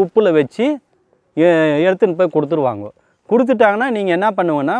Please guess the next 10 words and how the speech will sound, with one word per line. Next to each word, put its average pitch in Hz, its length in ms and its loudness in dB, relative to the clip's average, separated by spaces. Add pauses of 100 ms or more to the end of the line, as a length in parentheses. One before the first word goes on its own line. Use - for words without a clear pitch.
(100)
உங்களால 190 420 0
வட்டி 165 320 0
மட்டும் 180 240 -2
தான் 180 80 -2
கொடுக்க 143 320 -2
முடியும், 101 260 -6 (520)
அசலை 226 340 2
கொடுக்கவே 185 420 2
முடியாது. 156 380 -2
திருப்பி 156 280 -2